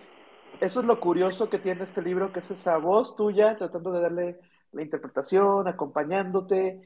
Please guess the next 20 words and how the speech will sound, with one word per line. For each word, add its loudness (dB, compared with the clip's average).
Y -4
algo 6
que 2
nosotros 0
nos -2
hemos 2
enfrentado 2
mucho -2
en 0
México -2
Lector -2
es -4
el 2
tema 2
de, 2
pues, 4
de 8
los 4
clásicos, 4
que 0